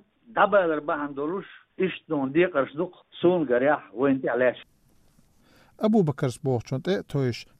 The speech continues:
Speaker 2: qiyach deshnas iz bahan qastir wa qom yuqa sek jержерн.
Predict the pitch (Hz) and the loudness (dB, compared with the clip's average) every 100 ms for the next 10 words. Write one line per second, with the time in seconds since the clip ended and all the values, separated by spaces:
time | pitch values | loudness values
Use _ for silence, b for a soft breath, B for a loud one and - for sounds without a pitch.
0 | - - 202 196 - 156 139 - 135 120 | -10 -2 2 2 -2 -2 -2 -2 -4 -6
1 | - 185 196 190 147 190 180 143 135 117 | -4 -2 -2 -4 -2 0 2 0 0 -2
2 | - 151 131 131 - 165 160 131 - 110 | -2 -2 0 -2 -2 0 0 -2 -4 -6
3 | - 165 - - 123 110 113 104 | -2 -4 -2 -2 -2 -2 -4 -6